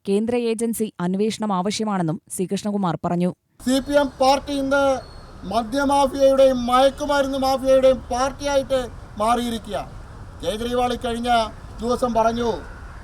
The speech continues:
Speaker 2: ഞാൻ കേജ്രിവാൾ അകത്ത് പോയത് ഇതേ മദ്യ കോഴയുടെ പേരിലാണ്. കേജ്രിവാളിനെ ആ നാക്കൊന്ന് പിണറായി വിജയൻ പോയിട്ട് പരിശോധിക്കുന്നത് നല്ലതായിരിക്കും. കാരണം കരിനാക്കനാണെന്നാണ് തോന്നുന്നത്. കേജ്രിവാൾ പറഞ്ഞു, ഞാൻ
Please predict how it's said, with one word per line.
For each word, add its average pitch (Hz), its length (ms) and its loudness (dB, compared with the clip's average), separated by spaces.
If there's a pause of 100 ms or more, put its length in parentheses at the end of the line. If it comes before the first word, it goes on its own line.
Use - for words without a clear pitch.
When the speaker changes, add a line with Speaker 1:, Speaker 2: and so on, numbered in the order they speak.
Speaker 2:
ഞാൻ 214 340 0 (760)
കേജ്രിവാൾ 240 440 0
അകത്ത് 247 280 0
പോയത് 254 540 4 (180)
ഇതേ 240 260 4
മദ്യ 247 560 4 (220)
കോഴയുടെ 254 380 4
പേരിലാണ്. 247 460 0 (500)
കേജ്രിവാളിനെ 240 880 -2 (380)
ആ 220 80 4
നാക്കൊന്ന് 240 560 -2
പിണറായി 226 400 0
വിജയൻ 233 320 -4
പോയിട്ട് 226 200 -2
പരിശോധിക്കുന്നത് 226 720 -4
നല്ലതായിരിക്കും. 214 600 -2
കാരണം 220 300 0
കരിനാക്കനാണെന്നാണ് 233 720 -2
തോന്നുന്നത്. 156 360 -8 (1040)
കേജ്രിവാൾ 240 420 2
പറഞ്ഞു, 233 420 0 (460)
ഞാൻ 220 280 2